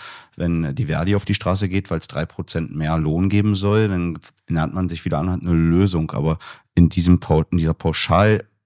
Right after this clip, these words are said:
in diesem pauschalen Nichtantritt der Schiedsrichter hast du ja keinen Hebel, weil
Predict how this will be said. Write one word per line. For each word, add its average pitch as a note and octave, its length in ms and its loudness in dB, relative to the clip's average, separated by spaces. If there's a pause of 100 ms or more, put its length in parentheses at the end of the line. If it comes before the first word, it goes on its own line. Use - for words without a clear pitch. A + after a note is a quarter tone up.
in E2+ 60 -4
diesem D#2+ 180 -2
pauschalen E2+ 380 2
Nichtantritt F#2+ 600 -2
der E2 80 0
Schiedsrichter A2 800 0 (400)
hast - 300 -4
du - 20 4
ja F#2 160 4
keinen F2 280 -4
Hebel, F2 440 0
weil D#2 300 -2